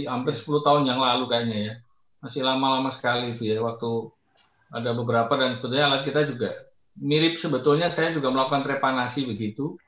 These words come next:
Itu juga kasusnya kalau nggak salah juga itu revisi ya. Kita tahu sendiri pada waktu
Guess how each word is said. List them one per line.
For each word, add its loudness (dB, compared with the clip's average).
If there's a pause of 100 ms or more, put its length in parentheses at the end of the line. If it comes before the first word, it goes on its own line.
(520)
Itu -6
juga 4
kasusnya -2
kalau 2
nggak -2
salah 2
juga -2
itu -2 (360)
revisi -2
ya. 0
Kita 0
tahu 0
sendiri 2
pada 2
waktu 0